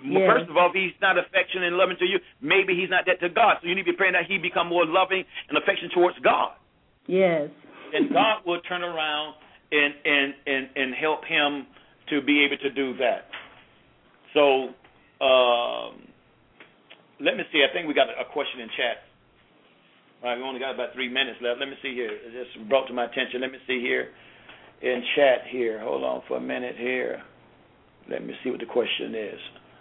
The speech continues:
Speaker 2: I wanna apologize to those that are in chat. I didn't, didn't see it here. The question is, um, should the same way be for the children? Should they be also, uh, studying the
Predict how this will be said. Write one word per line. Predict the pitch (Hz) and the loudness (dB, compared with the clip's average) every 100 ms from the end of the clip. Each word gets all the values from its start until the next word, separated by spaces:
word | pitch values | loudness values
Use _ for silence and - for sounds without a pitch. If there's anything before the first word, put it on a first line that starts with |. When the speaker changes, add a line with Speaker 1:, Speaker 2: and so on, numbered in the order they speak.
| - | 2
Speaker 2:
I | |
wanna | 117 107 | 2 4
apologize | 123 143 127 123 117 | 4 4 2 -2 -4
to | - | -4
those | 120 117 | -6 -4
that | 113 | -6
are | |
in | 110 | -6
chat. | - 131 123 | 4 4 4
I | 123 | -2
didn't, | 120 113 - - - | -2 -8 -12 -18 -6
didn't | 120 113 - | -2 -2 -4
see | 147 151 | 0 0
it | 123 | 0
here. | 120 131 - - - - | 2 2 2 -6 -20 -10
The | 117 | -8
question | - 190 - 151 143 | 0 0 2 -2 -2
is, | 135 117 127 123 | 0 2 0 0
um, | 131 127 117 - _ _ _ _ _ _ - - - - - - - | 2 2 -2 -10 _ _ _ _ _ _ -20 -20 -18 -18 -18 -6 0
should | 170 180 | 4 4
the | 165 151 | 2 0
same | 170 175 180 | 0 0 0
way | 151 160 165 | 2 2 2
be | 135 147 156 165 - | -2 0 0 -4 0
for | 143 | 2
the | 131 131 | 2 2
children? | 160 156 160 165 - _ _ - | 2 2 0 -8 -12 _ _ -6
Should | 143 143 117 | 2 2 4
they | 135 151 - _ 110 | 2 2 -4 _ -4
be | 135 135 | 2 6
also, | 143 143 - 143 143 147 - _ _ _ _ - - | 6 4 2 2 2 0 -10 _ _ _ _ -14 2
uh, | 120 113 - | 4 4 0
studying | - 147 147 143 | 4 4 4 -2
the | 139 | -2